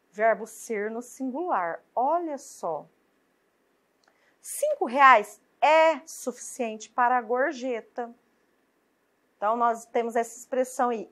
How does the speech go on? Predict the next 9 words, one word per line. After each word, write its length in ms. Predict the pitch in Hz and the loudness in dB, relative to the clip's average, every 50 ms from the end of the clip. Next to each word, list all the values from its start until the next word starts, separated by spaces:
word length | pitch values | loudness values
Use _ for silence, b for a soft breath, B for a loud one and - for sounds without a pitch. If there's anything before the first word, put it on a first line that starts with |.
| _ - | _ 4
é 260 | - 262 269 262 247 | 6 6 8 6 6
suficiente. 1000 | 247 - - 208 - - - - - - 202 185 170 165 160 156 _ - - - _ _ _ _ _ _ _ _ _ - 587 494 | 4 0 -6 -16 -16 -16 -18 -18 -14 -12 -12 -12 -12 -14 -16 -20 _ -20 -20 -20 _ _ _ _ _ _ _ _ _ -4 -2 2
O 80 | 339 254 | 4 6
é 420 | 254 311 381 349 240 190 190 196 _ _ _ _ _ _ _ _ _ - | 8 8 8 8 6 2 0 -6 _ _ _ _ _ _ _ _ _ -6
é 40 | 427 | -4
o 180 | 453 466 453 | -4 -2 -2
meu 360 | 427 381 370 403 440 494 508 - _ _ _ _ _ _ _ _ _ _ _ _ _ | -4 -4 -4 -4 -6 -6 -8 -14 _ _ _ _ _ _ _ _ _ _ _ _ _
verbo 280 | 403 427 415 403 480 | -2 -2 0 0 -2
ser, 560 | 480 - - - 508 453 403 381 370 370 370 | -4 -2 -2 0 2 2 2 0 0 -2 -6